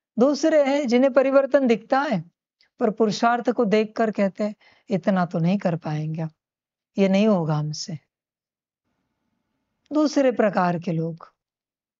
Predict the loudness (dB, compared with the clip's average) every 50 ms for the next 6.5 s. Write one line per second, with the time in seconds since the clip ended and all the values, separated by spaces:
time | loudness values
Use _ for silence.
0 | _ _ _ _ _ _ -20 -20 _ -14 -6 -2 0 2 2 2 4 2 2 2
1 | 2 2 0 0 2 0 0 0 -2 -4 -4 -4 -4 -4 -4 -4 -2 0 0 0
2 | 0 0 0 0 0 -2 -2 -2 -2 -2 0 2 2 2 2 2 0 0 -2 -2
3 | -2 0 0 0 0 0 -2 -4 -4 -4 -4 -4 -2 -2 -4 -6 -8 _ _ _
4 | _ _ _ _ _ _ _ _ _ _ _ _ _ -2 0 0 2 2 0 0
5 | 2 2 2 2 0 0 0 2 2 2 4 4 2 2 2 0 -2 0 0 0
6 | 0 0 0 0 0 2 2 0 0 -2